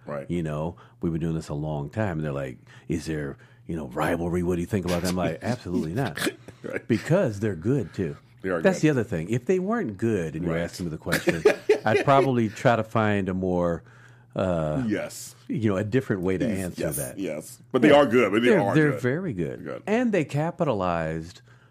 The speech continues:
Speaker 2: on the success of a show that, to be honest with you, I'm not a big fan of reality
Speaker 1: Yeah,
Speaker 2: music
Speaker 1: me either,
Speaker 2: shows.
Speaker 1: me either.
Speaker 2: Because they never actually make stars out of the, the artist.
Speaker 1: Right.
Speaker 2: They make stars out of the judges and the show itself.
Speaker 1: Yes.
Speaker 2: So it's amazing when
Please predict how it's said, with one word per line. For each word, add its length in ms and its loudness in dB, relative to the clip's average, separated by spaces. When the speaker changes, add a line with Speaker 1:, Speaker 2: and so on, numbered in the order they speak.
Speaker 2:
on 220 2
the 60 -4
success 560 -4
of 120 -2
a 60 -4
show 600 0
that, 460 -2
to 80 -6
be 220 -4
honest 440 -4
with 160 -6
you, 100 0
I'm 240 -2
not 220 -2
a 60 -4
big 180 -6
fan 300 -4
of 80 -10
reality 460 -4
Speaker 1:
Yeah, 60 -6
Speaker 2:
music 260 -6
Speaker 1:
me 40 -10
either, 60 -14
Speaker 2:
shows. 380 -10
Speaker 1:
me 160 -10
either. 260 -14
Speaker 2:
Because 160 0
they 100 2
never 380 -2
actually 280 -4
make 220 -4
stars 540 -2
out 240 -6
of 140 -10
the, 260 -8
the 220 -6
artist. 520 -4
Speaker 1:
Right. 220 -8
Speaker 2:
They 80 -2
make 140 0
stars 320 -2
out 140 -2
of 140 -2
the 80 -2
judges 460 -2
and 160 -6
the 60 -8
show 320 -4
itself. 440 -4
Speaker 1:
Yes. 280 -12
Speaker 2:
So 260 2
it's 200 -4
amazing 680 -2
when 420 -4